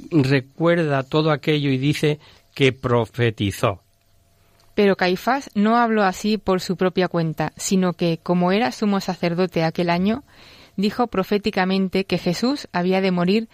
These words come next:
Speaker 2: por la nación judía, y no solo por esta nación, sino también para reunir a todos los hijos de Dios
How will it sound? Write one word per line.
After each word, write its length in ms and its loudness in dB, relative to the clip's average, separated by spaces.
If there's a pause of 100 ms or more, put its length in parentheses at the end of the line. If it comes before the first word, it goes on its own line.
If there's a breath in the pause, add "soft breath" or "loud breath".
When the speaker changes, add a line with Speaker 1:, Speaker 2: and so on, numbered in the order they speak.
(320 loud breath)
Speaker 2:
por 140 0
la 120 0
nación 360 0
judía, 500 -2 (420 soft breath)
y 100 2
no 120 2
solo 360 0
por 180 0
esta 240 -2
nación, 420 -2
sino 280 0
también 500 0 (400 loud breath)
para 240 2
reunir 360 0
a 100 0
todos 220 -2
los 240 -2
hijos 300 0
de 100 2
Dios 300 0